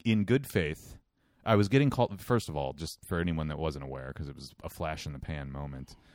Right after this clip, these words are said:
I posted my beautiful selections from my, uh, Imperial Japanese Postcard Collection, nineteen hundred to nineteen thirty-seven. Meiji Taisho and Showa era postcards. They are militaristic.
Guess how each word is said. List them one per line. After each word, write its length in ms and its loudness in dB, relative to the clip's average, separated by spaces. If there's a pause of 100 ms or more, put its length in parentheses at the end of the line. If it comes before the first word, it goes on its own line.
(120)
I 60 -4
posted 340 4
my 160 4
beautiful 920 2
selections 880 -4
from 260 -2
my, 260 -2
uh, 300 -8
Imperial 440 -4
Japanese 360 -4
Postcard 460 -12
Collection, 360 -12
nineteen 280 -10
hundred 280 -12
to 120 -18
nineteen 300 -14
thirty-seven. 600 -10 (480)
Meiji 300 -6
Taisho 500 -8
and 120 -10
Showa 440 -10
era 280 -10 (600)
postcards. 480 -4 (300)
They 140 8
are 280 8
militaristic. 920 4